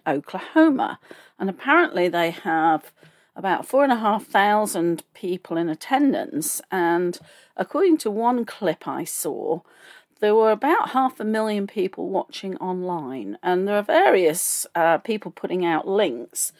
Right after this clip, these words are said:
Um, yesterday was day one. Today is the second day. I believe it ends after today. Um, I'm sure you'll be able to find links to the recordings of day one.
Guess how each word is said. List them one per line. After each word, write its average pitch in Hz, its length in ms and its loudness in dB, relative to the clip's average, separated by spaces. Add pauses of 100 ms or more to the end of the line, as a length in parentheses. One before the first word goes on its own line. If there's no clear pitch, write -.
(420)
Um, 170 520 6 (360)
yesterday 226 640 2
was 175 200 -2
day 175 260 0
one. 160 320 0
Today 202 380 4
is 190 120 -2
the 185 60 -12
second 180 440 -4
day. 151 200 0
I 160 60 2
believe 175 560 -2
it - 180 -6 (400)
ends 185 480 2
after 151 380 -4
today. - 600 -4 (760)
Um, 180 500 6 (400)
I'm 175 140 -2
sure 254 280 8
you'll 190 280 4
be 202 180 -4
able 175 280 0
to - 140 -12
find 185 600 0
links 180 560 -2
to 165 600 -4
the 160 100 -6
recordings 160 880 -2
of 143 160 -12
day 131 320 -4
one. 160 460 -4